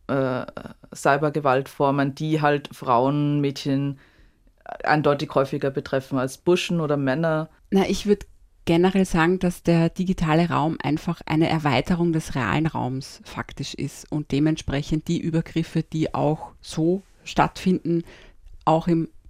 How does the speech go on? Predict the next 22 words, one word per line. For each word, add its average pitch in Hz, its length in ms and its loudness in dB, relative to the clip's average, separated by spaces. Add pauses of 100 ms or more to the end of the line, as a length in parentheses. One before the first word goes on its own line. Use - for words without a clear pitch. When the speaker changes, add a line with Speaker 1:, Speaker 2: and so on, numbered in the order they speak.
Speaker 2:
digitalen 135 460 0
Raum, 131 500 -2
ähm, 131 420 -2 (420)
leider 131 520 2 (300)
stattfinden. 156 640 0 (800)
Und 160 280 2 (200)
die 156 300 0
tägliche 165 400 4
Kommunikation 156 840 0 (240)
der 156 400 -4 (480)
jungen 156 320 0
Menschen 135 360 0
findet 160 480 0
einfach - 440 -6 (220)
auf, - 400 -8
äh, 127 260 -2
sozialen 131 600 -4
Kanälen 131 480 0
statt. - 380 -4 (920)
Und 151 580 0 (360)
ja, 151 320 6
da - 200 2